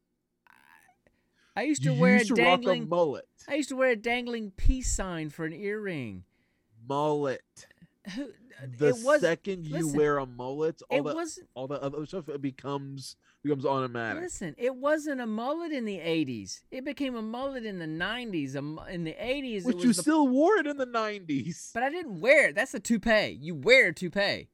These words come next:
Speaker 1: I had a
Speaker 2: No,
Speaker 1: mullet.
Speaker 2: you, you, you still sported
Speaker 1: I,
Speaker 2: it in the
Speaker 1: I
Speaker 2: nineties.
Speaker 1: had, no, I didn't
Speaker 2: No,
Speaker 1: have
Speaker 2: you
Speaker 1: one.
Speaker 2: still, yes, you did.
Speaker 1: I didn't have one in the
Speaker 2: I've seen
Speaker 1: nineties.
Speaker 2: pictures. I've seen
Speaker 1: Not
Speaker 2: pictures
Speaker 1: from
Speaker 2: of
Speaker 1: the
Speaker 2: you having the mullet in
Speaker 1: nineties.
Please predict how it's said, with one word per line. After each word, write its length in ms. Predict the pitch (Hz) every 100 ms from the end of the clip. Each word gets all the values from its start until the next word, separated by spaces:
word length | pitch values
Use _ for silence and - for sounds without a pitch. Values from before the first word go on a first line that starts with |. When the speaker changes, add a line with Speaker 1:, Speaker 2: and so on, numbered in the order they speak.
| _ -
Speaker 1:
I 140 | 151
had 380 | 147 190 220 185
a 60 |
Speaker 2:
No, 40 | 135
Speaker 1:
mullet. 180 | 123 147
Speaker 2:
you, 140 | 415
you, 160 | 359 262
you 120 | 247
still 180 | 240 262
sported 600 | - - 226 254 226 185
Speaker 1:
I, 20 |
Speaker 2:
it 140 | 170 175
in 120 | 190
the 120 | 190
Speaker 1:
I 80 | 185
Speaker 2:
nineties. 360 | 202 214 196 262
Speaker 1:
had, 240 | 233 247 - 147 - 147 -
no, 160 | 220 359 415
I 60 | 392
didn't 200 | 320 226
Speaker 2:
No, 60 |
Speaker 1:
have 120 | - 240
Speaker 2:
you 60 |
Speaker 1:
one. 80 | 247
Speaker 2:
still, 460 | - _ 285 392 359
yes, 140 | 247 -
you 160 | 466 466 381 427 403
did. 120 | 165
Speaker 1:
I 160 | 415 508
didn't 140 | 480 392
have 100 | 254
one 140 | 247
in 100 | 196
the 60 | 156
Speaker 2:
I've 80 |
seen 60 | 139
Speaker 1:
nineties. 480 | 139 208 339 392 -
Speaker 2:
pictures. 880 | 427 427 - 339 415 175 143 135 -
I've 140 | - 196
seen 120 | 277
Speaker 1:
Not 100 | 370
Speaker 2:
pictures 180 | 359 220
Speaker 1:
from 120 | 262
Speaker 2:
of 80 | 240
Speaker 1:
the 80 | 226
Speaker 2:
you 100 | 214
having 0 |
the 460 | 285 381 427 370
mullet 160 | 226 208
in 40 |
Speaker 1:
nineties. 120 | 196